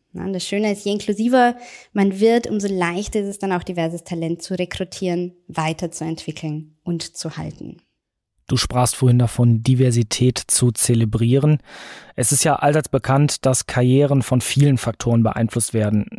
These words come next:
Speaker 2: Herkunft, Geschlecht, Bildungsweg, Elternhaus, familiäre Situation et cetera. Da gibt's ja ganz viele Dimensionen. Und ein Blick in unsere Gesellschaft zeigt ja, wir sind eigentlich komplett vielfältig. Was können denn jetzt vielleicht auch Gründerteams und InvestorInnen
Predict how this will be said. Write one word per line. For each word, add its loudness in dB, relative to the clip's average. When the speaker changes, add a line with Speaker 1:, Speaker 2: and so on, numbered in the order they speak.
Speaker 2:
Herkunft, 2
Geschlecht, 0
Bildungsweg, 2
Elternhaus, 4
familiäre 4
Situation 2
et -6
cetera. 0
Da 0
gibt's -4
ja 2
ganz 2
viele 2
Dimensionen. 2
Und -2
ein 4
Blick 2
in 2
unsere 4
Gesellschaft 0
zeigt 0
ja, 4
wir -2
sind 0
eigentlich -2
komplett 0
vielfältig. 0
Was 0
können 4
denn 4
jetzt 0
vielleicht 2
auch 0
Gründerteams 4
und 0
InvestorInnen 2